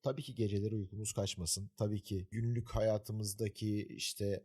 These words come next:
benim akışımı engellemesin. Ama evet, bundan endişe duymalı mıyız? Duymalıyız. Çünkü işte dünyadaki türler yok oluyor. Daha geçtiğimiz hafta İspanya'da selden yüzlerce insan öldü.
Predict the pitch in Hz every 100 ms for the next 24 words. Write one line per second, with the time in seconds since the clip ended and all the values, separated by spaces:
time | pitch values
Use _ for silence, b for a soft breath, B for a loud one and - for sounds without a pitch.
0 | - 104 104 - - 120 120 110 98 90
1 | 85 80 - 117 160 - 135 135 175 -
2 | 143 101 - 120 117 123 117 107 123 120
3 | 120 85 85 120 117 143 135 104 80 87
4 | 90 87 95 87 - 117 120 - 110 110
5 | 110 104 104 117 - 107 113 104 92 -
6 | 82 82 110 120 - - 98 95 95 90
7 | - 95 92 98 90 90 92 - 101 92
8 | 90 92 92 87 92 92 82 78 85 -
9 | 82 82 - 78 139 131 - 117 -